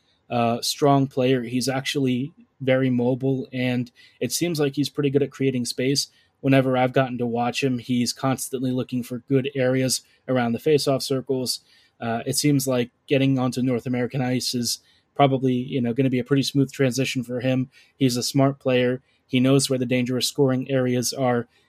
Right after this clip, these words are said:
And again, while he doesn't have, like, game-breaking tool sets like Zilkin, he's very hardworking,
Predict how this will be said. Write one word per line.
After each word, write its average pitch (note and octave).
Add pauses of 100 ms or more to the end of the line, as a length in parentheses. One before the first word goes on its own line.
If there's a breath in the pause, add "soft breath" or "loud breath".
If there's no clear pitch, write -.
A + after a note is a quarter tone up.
And C#3
again, A#2+ (100)
while C3
he C3+
doesn't D#3+
have, C#3
like, B2+
game-breaking C3
tool C3+
sets C3 (420 soft breath)
like C#3
Zilkin, C3+
he's B2
very B2
hardworking, A#2+